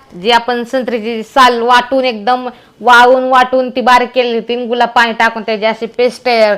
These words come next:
केलेली आहे बघा, दिसते का तुम्हाला? तर ही पेस्ट काय करायची आपल्याला, आपल्या सगळ्या चेहऱ्यावर आहे ना अशी लावायची आहे.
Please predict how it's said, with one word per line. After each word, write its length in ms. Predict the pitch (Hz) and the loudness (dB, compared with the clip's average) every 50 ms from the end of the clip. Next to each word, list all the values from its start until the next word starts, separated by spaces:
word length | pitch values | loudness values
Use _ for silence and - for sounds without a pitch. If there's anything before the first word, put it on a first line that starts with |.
| 202 | -2
केलेली 280 | 220 220 208 202 196 190 | -4 -2 -2 -2 -4 -4
आहे 100 | 185 180 | -6 -4
बघा, 220 | 175 190 185 202 220 220 - _ _ _ _ - _ _ _ _ _ _ _ _ | -4 -4 -4 -4 -8 -10 -12 _ _ _ _ -20 _ _ _ _ _ _ _ _
दिसते 240 | 214 180 _ - 233 | -20 -20 _ -12 -8
का 80 | 196 202 | -8 -8
तुम्हाला? 360 | 196 185 180 180 175 185 - - - _ - | -8 -10 -12 -12 -12 -12 -14 -18 -20 _ -8
तर 40 | 208 | -8
ही 120 | 196 196 214 | -6 -6 -6
पेस्ट 380 | 208 - 294 294 285 - - | -6 -4 -4 -4 -4 -6 -2
काय 160 | - 294 294 | 0 2 2
करायची 380 | 294 311 302 294 269 262 - 254 | 4 4 4 2 2 2 0 0
आपल्याला, 380 | 247 233 233 240 220 220 254 294 - - _ _ _ _ _ _ _ - | 0 0 0 -2 -2 0 -2 -2 -2 -6 _ _ _ _ _ _ _ -12
आपल्या 200 | - - 226 226 | -8 -6 -6 -6
सगळ्या 240 | 226 - 254 247 247 247 - | -4 -4 -2 -2 -2 -4 -2
चेहऱ्यावर 380 | - 285 294 277 277 277 285 277 | 0 2 2 4 6 6 6 6
आहे 80 | 262 | 4
ना 100 | 240 226 | 2 0
अशी 240 | 220 220 226 226 220 247 | -2 -2 -4 -4 0 2
लावायची 560 | 247 240 233 226 214 196 202 - - 185 156 | 4 6 6 6 4 2 0 -2 -8 -8 -8
आहे. 160 | 147 _ _ | -8 _ _